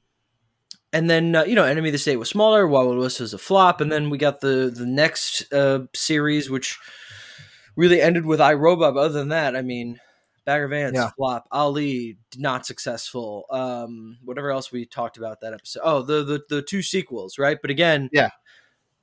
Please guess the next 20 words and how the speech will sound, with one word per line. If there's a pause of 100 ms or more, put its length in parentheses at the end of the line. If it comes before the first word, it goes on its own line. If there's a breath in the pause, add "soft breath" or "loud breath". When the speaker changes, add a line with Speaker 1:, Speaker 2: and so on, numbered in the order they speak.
Speaker 1:
Men
in
Black,
w-,
Tommy
Lee
Jones,
Bad
Boys,
Martin
Lawrence.
These
movies,
with
the
exception
of
our,
you
know,